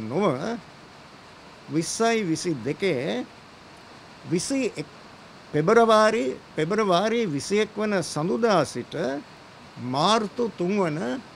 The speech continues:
බ්‍රහස්පතින්දා දක්වා. අධ්‍යාපන පොදු සහතික සාමාන්‍ය පෙළ විභාගය පැවැත්වෙන්නේ එන අවුරුද්දේ විස්සයි විසි දෙකේ පෙබරවාරි විසි එක් වනදා සිට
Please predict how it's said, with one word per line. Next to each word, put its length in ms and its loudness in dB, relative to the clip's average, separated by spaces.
බ්‍රහස්පතින්දා 840 0
දක්වා. 440 -8
අධ්‍යාපන 680 0
පොදු 280 -6
සහතික 460 -6
සාමාන්‍ය 680 -4
පෙළ 260 -4
විභාගය 640 -8
පැවැත්වෙන්නේ 1000 -4
එන 180 0
අවුරුද්දේ 560 0
විස්සයි 520 -2
විසි 240 -4
දෙකේ 640 -4
පෙබරවාරි 760 4
විසි 340 -2
එක් 220 -2
වනදා 460 4
සිට 260 -8